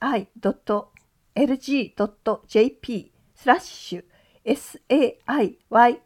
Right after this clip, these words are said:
オーユースラッシュです。次は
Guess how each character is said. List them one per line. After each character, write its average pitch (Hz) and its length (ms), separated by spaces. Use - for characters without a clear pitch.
オ 220 180
ー - 60
ユ 262 160
ー - 100
ス - 160
ラ 220 80
ッ - 60
シ - 300
ュ - 340
で 165 100
す。 - 460
次 262 300
は 208 300